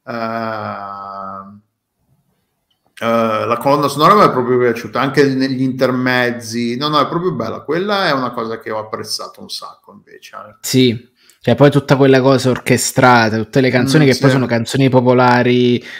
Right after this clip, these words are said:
Speaker 2: eh, country in pratica, cioè è molto interessante. Poi è bello come la musica abbia un rapporto importante per,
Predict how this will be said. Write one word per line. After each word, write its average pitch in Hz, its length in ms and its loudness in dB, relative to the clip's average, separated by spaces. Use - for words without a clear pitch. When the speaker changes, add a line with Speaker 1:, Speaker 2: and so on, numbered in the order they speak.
Speaker 2:
eh, 113 1040 -4
country 120 680 0
in 104 140 -2
pratica, 107 680 0
cioè 120 800 2
è 117 120 -2
molto 135 320 2
interessante. 127 640 4
Poi 185 180 6
è 139 80 4
bello 143 440 6
come 147 720 2
la 135 140 6
musica 156 380 4
abbia 123 180 2
un 120 60 0
rapporto 123 420 -2
importante 117 840 0
per, 113 720 -4